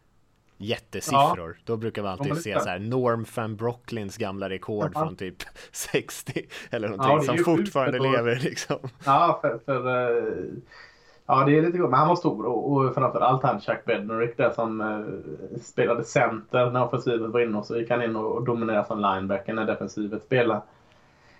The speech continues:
Speaker 2: Eh,
Speaker 1: Concrete Charlie.
Speaker 2: Concrete Charlie, ja, det är ett jäkligt bra smeknamn.
Speaker 1: <laughs> Det är fantastiskt.
Speaker 2: Ja. Sen var det ganska trött igen, sextiotalet, sjuttiotalet,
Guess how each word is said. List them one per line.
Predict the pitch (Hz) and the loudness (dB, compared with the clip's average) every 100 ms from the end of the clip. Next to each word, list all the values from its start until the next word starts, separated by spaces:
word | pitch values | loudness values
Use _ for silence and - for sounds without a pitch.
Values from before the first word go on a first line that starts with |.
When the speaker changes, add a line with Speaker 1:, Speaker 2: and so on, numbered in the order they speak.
| _ - | _ -6
Speaker 2:
Eh, | - | 0
Speaker 1:
Concrete | 127 101 - 123 117 | 2 2 2 0 0
Charlie. | - 123 127 85 80 _ _ - _ - | -2 0 -2 -6 -12 _ _ -20 _ 0
Speaker 2:
Concrete | 175 160 139 156 139 | 4 4 6 4 6
Charlie, | 143 113 107 | 4 6 6
ja, | 123 | 4
det | |
är | 127 | 4
ett | |
jäkligt | 139 120 110 | 0 0 -2
bra | 117 | -2
smeknamn. | - 139 - - | 0 -2 -2 -4
Speaker 1:
<laughs> | - - - 127 123 127 - - | -4 -6 -4 0 2 0 -6 -8
Det | - | -4
är | |
fantastiskt. | 120 110 123 101 - - - - - - - | 2 2 2 -2 -4 -16 -16 -16 -14 -12 -2
Speaker 2:
Ja. | 120 113 - _ - - - | 0 0 -2 _ -20 -20 -2
Sen | 160 156 | 2 4
var | 156 131 | 4 4
det | |
ganska | 135 135 - | 2 0 -2
trött | 117 143 - _ _ | 0 -2 -2 _ _
igen, | - 139 135 143 143 | 2 4 4 2 0
sextiotalet, | 143 143 143 - 135 135 135 | -2 -2 -4 0 2 2 0
sjuttiotalet, | 156 151 143 - 131 131 135 | -2 0 -4 0 2 4 2